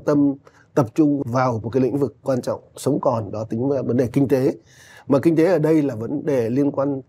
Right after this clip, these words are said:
thiết thân đến cái túi tiền, đến cái đời sống, đến an sinh xã hội, đến việc làm, nghề nghiệp của người dân Mỹ,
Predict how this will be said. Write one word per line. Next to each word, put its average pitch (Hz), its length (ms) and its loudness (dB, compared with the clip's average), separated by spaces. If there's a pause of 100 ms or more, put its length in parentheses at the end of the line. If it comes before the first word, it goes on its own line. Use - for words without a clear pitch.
thiết 240 220 0
thân 175 340 2
đến 151 260 2 (480)
cái 147 160 -2
túi 160 220 6
tiền, 135 280 2 (200)
đến 135 360 0
cái 170 280 -4 (540)
đời 139 260 2
sống, 139 380 0 (320)
đến 147 440 0 (440)
an 151 200 2
sinh 165 200 2
xã 147 180 -8
hội, 143 400 -2
đến 143 340 -2
việc 135 240 2
làm, 117 400 -2 (100)
nghề 120 240 0
nghiệp 120 260 0 (600)
của 127 260 2 (100)
người 127 200 -4
dân 127 220 0
Mỹ, 147 220 -2